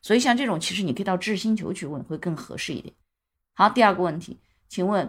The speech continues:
个人房屋被拆迁收到的拆迁补偿款是否需要缴纳个税？不需要。好，第三个，王老师，请教个问题啊，A 公司是一家销售农药的一般纳税人，销售出的农药在农民使用的过程中，因为极端天气等原因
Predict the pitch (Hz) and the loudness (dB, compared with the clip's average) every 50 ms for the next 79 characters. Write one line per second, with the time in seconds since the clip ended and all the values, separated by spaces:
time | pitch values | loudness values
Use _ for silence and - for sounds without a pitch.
0 | - - 381 370 359 294 240 240 247 247 - 196 190 214 233 247 240 269 240 208 | -2 2 6 8 8 8 8 6 4 4 6 6 6 6 4 2 4 4 4 4
1 | 202 - - 233 214 214 - 214 208 220 - - 254 262 240 233 214 170 170 170 | 2 0 0 0 0 2 0 0 0 0 2 2 2 6 6 6 6 6 4 2
2 | - - 208 202 196 - 208 208 208 175 147 - 170 147 165 185 185 123 156 - | 0 -2 -2 -2 -2 0 -2 -2 -2 -2 -4 -4 -2 -4 -2 -2 -2 -4 -2 -4
3 | - 202 180 165 165 - 196 185 175 175 - 71 - 139 156 165 165 147 165 - | -4 -2 -2 -2 -2 0 0 0 0 0 -2 -4 -2 -4 -4 -4 -4 -6 -6 -6
4 | - - - _ _ _ _ - 240 - - 208 185 147 - - _ _ _ _ | -8 -10 -12 _ _ _ _ -2 -2 0 4 4 4 4 4 0 _ _ _ _
5 | _ _ _ _ _ _ _ _ _ _ - 185 - - - 220 - 226 208 202 | _ _ _ _ _ _ _ _ _ _ -2 -2 0 2 0 2 4 4 4 4
6 | 208 202 - - - _ _ _ _ _ _ - 269 320 277 202 180 180 - 185 | 2 -2 -4 -6 -10 _ _ _ _ _ _ 4 8 8 10 8 8 4 0 -4
7 | 165 - - _ - - 185 170 185 233 240 233 247 254 277 294 247 202 - - | -4 -6 -8 _ -10 -6 -6 -2 2 2 4 4 4 2 2 2 0 0 -2 -4
8 | - 147 - - - 277 330 302 277 294 277 269 - 247 - - 262 247 220 226 | -6 -6 -6 -4 -2 0 0 2 2 2 0 0 -2 -6 -4 -2 -2 0 2 2
9 | 214 214 220 - 226 233 240 247 214 190 165 135 151 180 214 240 233 208 170 - | 2 2 4 2 0 2 2 0 0 0 0 0 0 2 4 4 4 4 2 0
10 | - 208 190 202 202 208 185 175 190 - 175 151 135 104 80 175 - - 254 269 | 0 2 2 2 2 4 2 0 0 -2 -4 -4 -4 -4 -4 -4 -2 -2 -2 0
11 | 269 262 220 220 - 247 214 208 185 160 113 101 165 190 190 - - - _ _ | 0 0 -2 0 -2 -2 0 0 0 0 0 0 2 2 2 2 2 -2 _ _
12 | _ _ _ - 240 233 220 220 220 247 254 262 277 269 - - 156 131 202 220 | _ _ _ 4 6 6 8 8 8 8 6 6 6 4 0 0 0 2 2 2
13 | 202 190 - - 294 220 220 202 165 147 151 165 165 165 - 190 208 208 185 175 | 2 0 2 2 2 2 2 0 -4 -4 -4 -4 -4 -2 -2 0 0 2 0 0
14 | 175 - - 196 220 254 240 240 240 247 - - 330 330 370 359 - 349 240 180 | -2 -2 -4 0 4 4 4 4 4 2 0 -2 -2 0 0 0 0 -2 0 0
15 | 139 - - 123 117 95 95 151 170 180 185 180 | -2 -2 -2 -2 -2 -2 0 0 0 0 0 -2